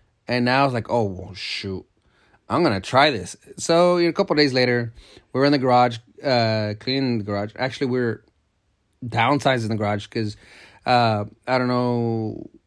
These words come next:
Well, I don't think we told you guys. We recently bought a house, and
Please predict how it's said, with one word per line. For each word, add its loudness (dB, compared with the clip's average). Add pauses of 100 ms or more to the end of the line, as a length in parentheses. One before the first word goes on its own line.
(800)
Well, 2
I 6
don't 0
think 2
we 0
told -2
you -4
guys. -4
We -2
recently -2
bought 0
a 0
house, -4 (1120)
and 2